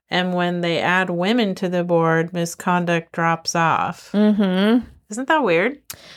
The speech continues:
Speaker 2: Uh, I would say 'cause we're more apt to not take risk, you know, or start cutting corners, or, you know, we'll probably be more balanced in our thinking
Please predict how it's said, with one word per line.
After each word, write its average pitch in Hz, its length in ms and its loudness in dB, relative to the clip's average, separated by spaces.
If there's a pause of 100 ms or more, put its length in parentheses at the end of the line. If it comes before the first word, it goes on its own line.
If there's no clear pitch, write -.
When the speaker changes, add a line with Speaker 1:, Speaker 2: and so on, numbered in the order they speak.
(140)
Speaker 2:
Uh, 202 520 2
I 240 180 2
would 320 140 -2
say 240 600 2
'cause 208 320 0 (100)
we're 208 300 4
more 214 300 0 (120)
apt 185 300 0
to 185 120 -4
not 180 760 -2 (440)
take 175 300 -4
risk, 170 800 -2 (260)
you 202 220 0
know, 190 360 4
or 175 500 2
start 175 640 0 (140)
cutting 185 320 0
corners, 175 880 2
or, 156 380 -2 (640)
you 190 120 0
know, 160 200 2
we'll 185 140 4
probably 180 420 2
be 180 220 -2
more 170 580 0 (260)
balanced 170 440 0
in 175 80 -2
our 160 100 -2
thinking 240 840 2